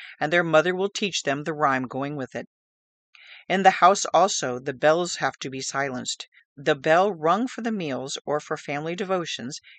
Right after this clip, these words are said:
is replaced by a hand clapper worked by the youngest member of the family, who announces solemnly from door to door that lunch is ready. Holy Thursday has a menu all its own. For the noon meal, we have the traditional spring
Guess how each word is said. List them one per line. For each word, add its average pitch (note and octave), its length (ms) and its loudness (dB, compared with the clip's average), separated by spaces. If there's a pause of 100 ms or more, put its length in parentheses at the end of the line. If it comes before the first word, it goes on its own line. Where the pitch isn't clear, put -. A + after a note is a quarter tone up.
is D#3 220 -2
replaced F#3+ 520 -4
by F3 180 0
a - 100 -8
hand G3+ 360 -6
clapper B2+ 420 -6 (300)
worked F#3+ 320 -2
by G#3 140 4
the G#3 120 -4
youngest E3+ 500 -2
member C#3+ 300 -8
of C#3 100 -8
the D3 80 -8
family, D3+ 520 -8 (380)
who E3+ 140 2
announces E3+ 520 2
solemnly D3+ 520 0
from D3 260 -6
door C3 240 -2
to - 160 -6
door C3+ 340 -2 (120)
that C#3 200 0
lunch A#2+ 300 -4
is C#3 220 -8
ready. B2+ 320 -8 (1080)
Holy E3+ 320 0
Thursday D#3+ 580 -2 (100)
has D3+ 220 -2
a E3 60 -4
menu E3+ 520 -2
all A#2+ 180 -4
its - 240 -10
own. A#2 260 -10 (460)
For - 180 -4
the D3 100 0
noon F#3+ 340 0
meal, C#3 300 -4
we C#3+ 120 -4
have D#3+ 220 -2
the E3+ 100 -4
traditional F3 540 -6
spring F3+ 560 -4